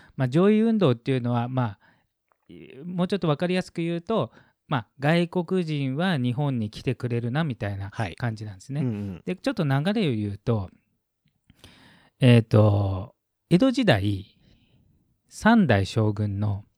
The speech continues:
Speaker 1: 徳川家光っていう人が、まあ、鎖国っていうのを、まあ、多分、あの、教科書とかで、鎖国は多分日本の方は大体知ってると思うんですけど、鎖国をしたと。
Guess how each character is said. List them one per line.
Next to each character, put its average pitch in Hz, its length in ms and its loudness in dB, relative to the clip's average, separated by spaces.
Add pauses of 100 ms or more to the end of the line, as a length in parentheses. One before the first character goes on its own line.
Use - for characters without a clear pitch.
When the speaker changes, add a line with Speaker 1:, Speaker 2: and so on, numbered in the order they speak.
(300)
Speaker 1:
徳 143 300 4
川 185 240 8
家 151 260 8
光 170 100 10
っ - 200 -2
て - 160 -4
い 98 60 2
う - 20 -4
人 98 220 -2
が、 92 240 0 (340)
ま 120 120 4
あ、 - 20 -
鎖 - 180 2
国 175 300 8
っ - 40 -
て 180 120 4
い 156 60 8
う - 20 2
の 92 140 0
を、 107 100 -12
ま 123 160 0
あ、 117 40 4 (140)
多 131 120 0
分、 101 220 -4
あ 107 100 -4
の、 98 280 -6 (160)
教 139 180 2
科 131 120 4
書 - 120 -6
と 104 80 -2
か 95 140 -8
で、 135 160 0 (720)
鎖 147 320 4
国 151 120 8
は 143 100 10
多 143 120 8
分 117 100 8
日 117 120 8
本 131 260 8
の 123 140 8
方 120 240 4
は 104 80 6
大 110 180 6
体 113 240 4 (260)
知 - 120 -8
っ - 20 -8
て 123 140 2
る 104 80 0
と 104 80 2
思 104 100 -2
う 101 60 -4
ん - 20 -8
で 95 60 -10
す - 80 -14
け 120 60 0
ど、 - 20 -2
鎖 127 260 0
国 117 140 0
を - 20 0
し - 60 -2
た 107 100 -2
と。 - 180 -10